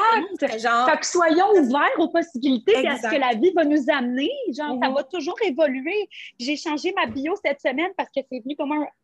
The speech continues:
Speaker 2: comme un aha moment. J'ai entendu ça dans un podcast puis j'étais comme, « Oh mon Dieu, mais c'est, c'est genre ma mission, en quelques mots. » My mission is to help people move from the twentieth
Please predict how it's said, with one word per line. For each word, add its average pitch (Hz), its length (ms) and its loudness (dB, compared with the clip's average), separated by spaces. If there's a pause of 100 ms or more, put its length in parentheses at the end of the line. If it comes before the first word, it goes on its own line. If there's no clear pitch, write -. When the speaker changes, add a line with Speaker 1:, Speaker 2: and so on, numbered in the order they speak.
(240)
Speaker 2:
comme 262 140 0
un 247 100 -4
aha 262 240 -2
moment. 254 200 -6
J'ai 294 100 -6
entendu 226 260 -12
ça 294 100 -10
dans 247 180 -8
un 220 100 -6
podcast 262 460 -2
puis - 140 -18
j'étais 208 80 -10
comme, « 214 200 -4 (140)
Oh 339 220 6
mon 247 140 -2
Dieu, 262 160 -8
mais 285 180 -6
c'est, 233 140 -14 (640)
c'est 233 80 -8
genre 220 180 -4
ma 226 160 -6
mission, 240 600 -8 (440)
en 240 120 -4
quelques 254 380 0
mots. » 247 320 -2 (600)
My 240 200 -6
mission 320 380 -4 (320)
is 254 240 0
to 285 60 2
help 262 300 2 (100)
people 330 360 0
move 285 300 -2
from 254 160 -6
the 214 120 -6
twentieth 302 440 -4